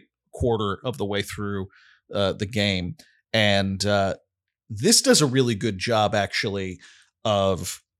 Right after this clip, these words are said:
explaining things that weren't very well explained in the game. They really do throw you into it. And if you don't have certain bits of background, uh, you might be a little confused. And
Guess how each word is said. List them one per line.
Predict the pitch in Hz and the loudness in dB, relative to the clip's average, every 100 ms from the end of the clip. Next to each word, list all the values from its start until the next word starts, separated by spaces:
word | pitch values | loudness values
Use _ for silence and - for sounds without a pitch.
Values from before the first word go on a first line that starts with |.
| - | -4
explaining | 110 - - 123 123 127 135 135 | 2 2 2 2 2 2 2 2
things | 131 139 131 131 127 110 | 2 2 2 2 2 0
that | 104 107 120 | -2 -4 -4
weren't | 104 120 120 127 123 - - - _ _ _ _ - | -4 -2 0 -2 0 -2 -2 -8 _ _ _ _ -10
very | 104 101 135 139 156 160 | -6 -2 0 2 2 2
well | 135 135 175 208 | 2 4 4 4
explained | 208 - 226 226 226 226 | 2 -2 0 -2 2 2
in | 214 | 2
the | |
game. | 190 214 233 240 | 2 2 2 2
They | 190 226 | 4 6
really | 160 170 139 | 8 8 6
do | 131 127 | 4 2
throw | - - 113 131 127 | 0 -6 -2 2 2
you | 113 110 | 0 -2
into | 110 107 - 110 | -2 -2 -2 -2
it. | 104 - - - | -2 -6 -20 -4
And | 123 117 | -2 0
if | 131 | 0
you | 165 | 2
don't | 160 139 117 | 6 4 4
have | 131 98 | 2 4
certain | - 156 127 123 | 4 4 2 0
bits | 113 117 113 | -2 -2 -2
of | 95 | -2
background, | 113 120 - 110 101 95 - - - - | -2 -2 -4 -4 -4 -4 -10 -18 -20 -2
uh, | 113 104 95 | 2 2 2
you | 117 | 2
might | 139 120 | 4 4
be | - | 2
a | 107 | -2
little | 101 98 | -2 -4
confused. | 107 98 123 123 107 98 - - _ _ | -6 -6 -2 -2 -2 -2 -4 -6 _ _
And | 113 110 104 98 | -4 0 0 0